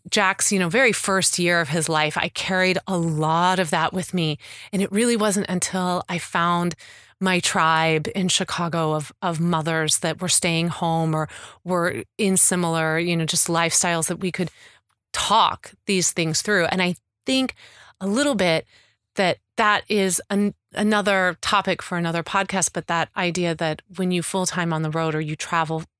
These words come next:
a lot, it's important to maybe start finding those people that you can talk to about these things, that, that can offer some insight or advice or just an ear to listen who understand.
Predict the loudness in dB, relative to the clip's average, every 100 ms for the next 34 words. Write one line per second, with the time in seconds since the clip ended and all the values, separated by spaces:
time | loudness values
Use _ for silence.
0 | _ -8 -6 -2 0 2 2 -2 -12 _
1 | _ _ _ _ _ _ -10 -4 -4 -4
2 | -6 -4 -2 -4 -4 -2 -2 -2 0 0
3 | 0 -2 -4 _ -16 -4 -2 0 0 -2
4 | -2 -4 -4 -6 -4 -4 -2 -2 -4 _
5 | _ _ -4 -2 -2 -2 -2 -6 -6 -6
6 | -4 -4 -6 -4 -2 0 -2 -4 -4 -4
7 | -4 _ -8 -8 -8 _ -6 -2 -2 0
8 | -2 -2 0 0 0 -2 0 0 -2 -2
9 | 0 2 0 0 -2 0 0 0 -2 -2
10 | -2 -2 -2 -4 -2 -2 0 -2 -4 -2
11 | -2 -2 -4 -2 -2 0 -2 -4 -10 _
12 | -2 0 0 -2 -6 -14